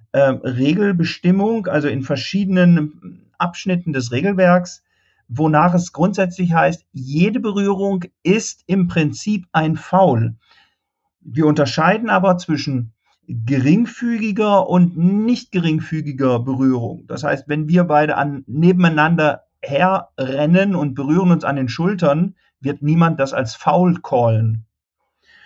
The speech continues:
Und es ist eben immer nur der Call der SpielerInnen selbst,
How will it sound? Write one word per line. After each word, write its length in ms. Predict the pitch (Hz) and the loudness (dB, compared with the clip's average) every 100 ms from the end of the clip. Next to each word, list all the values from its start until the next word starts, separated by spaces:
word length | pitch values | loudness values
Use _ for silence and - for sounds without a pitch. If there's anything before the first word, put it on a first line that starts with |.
| _ | _
Und 180 | 147 156 | -2 0
es 140 | - | -2
ist 160 | - 175 | -2 -2
eben 260 | 170 165 170 | 0 0 0
immer 180 | 196 | 0
nur 180 | 196 175 | 2 2
der 180 | 151 143 | 2 0
Call 680 | - - 175 190 214 247 240 _ _ _ _ | -2 0 2 2 0 -2 -6 _ _ _ _
der 360 | 147 147 139 117 | -4 -2 -2 -6
SpielerInnen 880 | 113 - 202 208 196 180 180 185 175 | -10 -6 -4 -2 0 0 0 0 -4
selbst, 640 | 131 151 185 233 - - | -4 0 0 -2 -10 -20